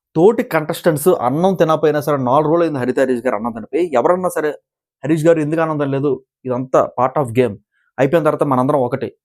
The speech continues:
ఉన్-, ఇంట్లో ఎ-, ఎవడో ఎప్పుడు ఉంటాడు, ఎప్పుడు వెళ్ళిపోతారో మనకు తెలియదు. ఉన్నప్పుడు అయినా కూడా మనం హ్యాపీగా ఉండాలి అని ఒక్క నా కొడుకు మాట్లాడాల. నిన్నంతా కూడా హరిత హరీష్ని తిట్టింది నేనే.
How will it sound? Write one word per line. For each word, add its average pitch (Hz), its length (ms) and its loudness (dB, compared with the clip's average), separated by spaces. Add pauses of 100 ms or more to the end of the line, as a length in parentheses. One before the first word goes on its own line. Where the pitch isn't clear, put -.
(320)
ఉన్-, - 540 -4
ఇంట్లో 156 240 4
ఎ-, 165 180 -2
ఎవడో 175 380 2
ఎప్పుడు 165 260 0
ఉంటాడు, 180 260 -2
ఎప్పుడు 165 200 0
వెళ్ళిపోతారో 180 320 2
మనకు 156 180 0
తెలియదు. 131 220 2
ఉన్నప్పుడు 175 420 0
అయినా 170 120 2
కూడా 165 180 0
మనం 151 180 -4
హ్యాపీగా 135 340 -2
ఉండాలి 117 300 -4 (400)
అని 143 80 -2
ఒక్క 143 220 0
నా 139 80 0
కొడుకు 143 240 -2
మాట్లాడాల. 113 380 -4 (500)
నిన్నంతా 160 460 2
కూడా 196 220 0
హరిత 170 260 0
హరీష్ని 180 300 -2
తిట్టింది 156 260 -4
నేనే. 139 260 0